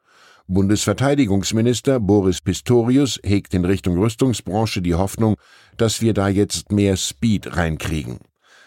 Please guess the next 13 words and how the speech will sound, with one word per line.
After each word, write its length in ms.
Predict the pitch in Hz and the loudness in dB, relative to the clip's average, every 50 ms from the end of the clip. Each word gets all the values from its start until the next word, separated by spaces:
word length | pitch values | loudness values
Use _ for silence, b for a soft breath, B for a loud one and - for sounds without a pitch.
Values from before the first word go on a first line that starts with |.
| b b b b - | b b b b -2
Was 160 | 120 123 - | 0 0 2
die 100 | - 151 | 2 2
Hersteller 460 | 143 160 175 180 - - 131 127 123 | 4 4 2 0 0 0 0 2 2
dafür 320 | 113 110 - - 123 107 95 | 0 0 2 2 2 2 2
wollen, 340 | 104 107 120 143 156 156 | 2 2 2 2 2 0
ist 220 | 131 127 - _ - | -2 -4 -6 _ -4
Planungssicherheit. 1080 | - 170 170 160 123 92 82 - - - 87 - - 87 80 80 76 69 - - - _ - | -2 0 0 0 0 -2 -2 -4 -4 -4 -4 -2 -2 -2 -2 -2 -4 -4 -6 -10 -14 _ -4
Rheinmetall-Chef 840 | 92 104 110 127 135 147 147 - 139 139 139 135 - 156 147 113 | 0 0 2 2 2 0 0 0 0 0 0 0 0 -2 -2 -2
Armin 360 | 82 101 95 90 87 82 78 | -2 -2 0 0 0 -2 -2
Papperger 520 | - 113 113 110 117 110 107 98 110 120 123 | -2 -4 -2 0 0 0 0 0 0 -2 0
sagte 340 | 101 101 92 - - 92 | -2 -2 -2 -2 -4 -4
dem 220 | 80 90 80 78 80 | -2 -2 -2 -2 -2
Handelsblatt, 600 | 98 107 110 107 98 - - - 101 92 - - | -2 0 0 -2 -2 -4 -4 -4 -4 -4 -4 -6